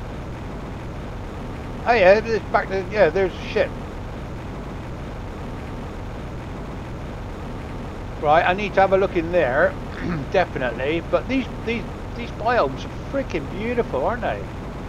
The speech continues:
Uh, so I'm gonna have to use the ramp here to get up. Yeah, see, this is why I said I would come back to these.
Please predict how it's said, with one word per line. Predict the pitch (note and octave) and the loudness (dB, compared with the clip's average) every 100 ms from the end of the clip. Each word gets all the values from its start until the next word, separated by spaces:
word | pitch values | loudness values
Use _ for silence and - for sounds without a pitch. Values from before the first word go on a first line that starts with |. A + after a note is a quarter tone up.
| - - - - - - - D#3 | -8 -8 -8 -8 -8 -8 -4 0
Uh, | D#3+ | 2
so | - F#3+ | 4 4
I'm | E3+ A3 | 8 6
gonna | A#3+ | 6
have | F#3+ G3 | 4 2
to | G3+ | 0
use | G3 F#3 | -2 -2
the | F3 | 0
ramp | E3 F#3+ F#3 - | 6 6 4 -2
here | B2+ | -6
to | A#2+ | -6
get | B2+ A#2 | -4 -2
up. | A2+ D3+ | 0 0
Yeah, | - - - - - - - - - | -2 -8 -8 -8 -8 -8 -8 -8 -4
see, | D3+ C#3+ C#3 | -2 -2 -4
this | D3+ C3+ | -8 -8
is | C#3+ | -6
why | D3 D3 C#3 | 2 4 2
I | |
said | - C#3 | 0 0
I | B2+ | 0
would | B2+ - | -2 -4
come | - C3+ C3 | -2 0 0
back | D3+ - | -2 -2
to | C3 | -12
these. | G#2 A2+ B2+ | -10 -12 -14